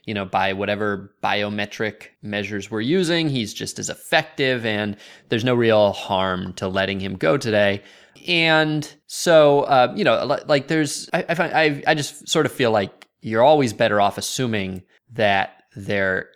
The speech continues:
is an argument that maybe isn't being shared with you when you're assessing what, you know, reasonably smart and competent and incentivized people are doing. So I'm not, uh, in any way ruling out the possibility that there's a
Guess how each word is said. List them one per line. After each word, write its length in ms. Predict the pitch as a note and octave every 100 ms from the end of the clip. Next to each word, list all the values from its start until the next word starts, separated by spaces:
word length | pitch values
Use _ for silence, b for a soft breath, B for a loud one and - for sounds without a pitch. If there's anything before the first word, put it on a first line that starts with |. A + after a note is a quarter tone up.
| -
is 180 | F#3+ C#3
an 100 | B2
argument 600 | B2+ G2 F#2+ G2 - - -
that 340 | G#2 F#2+ -
maybe 200 | G#2+ G#2
isn't 220 | G2+ F#2+ F2
being 220 | F#2+ F#2+
shared 280 | - G2+ G2
with 140 | F#2+
you 260 | G2+ G2 A2+ -
when 320 | G2+ F#2 F#2
you're 340 | G2 G#2 G2+ _
assessing 400 | A2 - B2 C3+
what, 320 | C3+ C3+ - - _
you 100 | -
know, 120 | B2+ C#3
reasonably 420 | G#2 A2 A#2+ A#2
smart 300 | A2+ A#2 A#2
and 100 | A2+
competent 460 | A#2 A2+ A2+ A2+ G#2+
and 240 | A2 G#2+
incentivized 560 | - G#2+ A#2 A2 A2 G#2
people 240 | A2+ G#2+
are 80 | G#2+
doing. 400 | G#2+ C#3+ G2+ G2 - b b b
So 480 | - F#3+ D#3+ D#3 -
I'm 220 | C#3+ E3+
not, 340 | F3+ D#3 C#3+ -
uh, 280 | A#2+ G#2+ G2+
in 160 | G2+
any 140 | G2+ G2
way 500 | G2+ G2+ G2+ G2 - b -
ruling 300 | C#3+ D3+ C#3+
out 80 |
the 80 | C3
possibility 460 | C3+ A2 - A2 D#3
that 140 | D#3
there's 260 | D#3+ E3+ F#3
a 260 | G3+ G3+